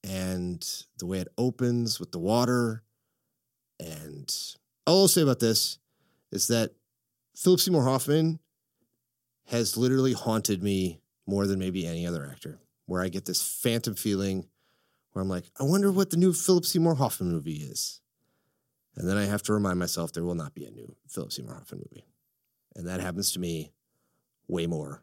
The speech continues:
than any other actor. And I have to remember that, and it sucks.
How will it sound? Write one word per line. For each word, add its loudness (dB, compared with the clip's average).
than -12
any -12
other -14
actor. -16
And -14
I -14
have -16
to -12
remember -2
that, -12
and -10
it -10
sucks. -8